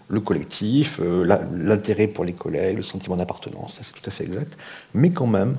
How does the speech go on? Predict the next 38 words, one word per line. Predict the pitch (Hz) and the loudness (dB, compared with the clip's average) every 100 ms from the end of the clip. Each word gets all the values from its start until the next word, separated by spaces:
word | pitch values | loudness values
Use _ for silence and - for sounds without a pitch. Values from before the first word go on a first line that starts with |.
| 123 | -4
hein, | 107 | -2
l'é-, | 117 | 0
l'épicentre | 110 120 151 - 147 147 110 | 0 0 -2 2 4 4 0
du, | 104 98 | -4 -4
du | 98 | -4
truc, | - 175 196 - - - | -2 -2 -2 -4 -16 -18
c'est | - - 160 | -2 2 4
quand | 156 | 6
même | 123 120 | 6 4
le | |
sentiment | 120 127 117 117 147 170 | 0 -2 -2 2 4 2
que | - 131 160 156 - - | 4 4 4 0 -8 2
la | 127 | 4
journée | 135 135 135 123 | 6 6 6 4
qui | 120 | 0
s'ouvre | - - 156 170 101 | -4 2 4 4 4
va | 90 117 | 6 6
être | 127 | 4
une | 127 113 | 2 2
journée | 104 123 | 2 2
où | 139 | 4
je | 107 | 2
vais | 104 | -2
pouvoir | - 110 101 | -2 0 0
travailler | - 98 110 135 113 | 0 2 2 2 4
à | |
la | 110 110 | 4 4
hauteur | 113 - 135 | 4 4 2
de | |
ce | 117 117 | 2 -2
qui | - | 0
est | |
pour | - 113 | 0 2
moi | 120 143 | 2 4
le | 160 | 2
travail | - 123 113 | 2 4 4
bien | 104 95 | 4 -2
fait. | - | -4